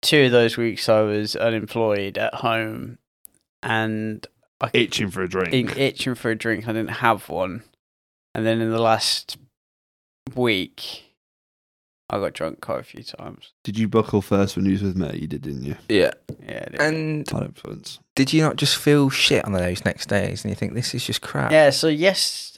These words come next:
Speaker 1: on Friday I went to the pub to meet somebody and I had a pint and a half.
Speaker 2: That when I come for a drink?
Speaker 3: You met a
Speaker 1: No,
Speaker 3: friend?
Speaker 1: that was two weeks ago.
Speaker 2: Oh, shit. Sorry, mate.
Speaker 1: Yeah,
Speaker 2: Sorry.
Speaker 1: sorry. Yeah, I met a friend. Went for a drink and then I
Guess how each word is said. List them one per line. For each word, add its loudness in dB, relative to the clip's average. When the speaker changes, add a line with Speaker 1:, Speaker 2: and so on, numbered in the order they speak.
Speaker 1:
on 4
Friday 6
I 6
went -2
to -10
the -8
pub 2
to -8
meet -2
somebody -8
and -6
I 2
had 4
a -6
pint -4
and -16
a -14
half. -10
Speaker 2:
That 4
when 6
I 8
come -2
for -8
a -8
drink? -8
Speaker 3:
You -2
met 2
a -8
Speaker 1:
No, 0
Speaker 3:
friend? 4
Speaker 1:
that 0
was -10
two -10
weeks -14
ago. -14
Speaker 2:
Oh, 0
shit. -2
Sorry, -2
mate. -2
Speaker 1:
Yeah, 4
Speaker 2:
Sorry. 4
Speaker 1:
sorry. 0
Yeah, 0
I 0
met -2
a -8
friend. -16
Went 2
for -2
a 0
drink 2
and 4
then 2
I 2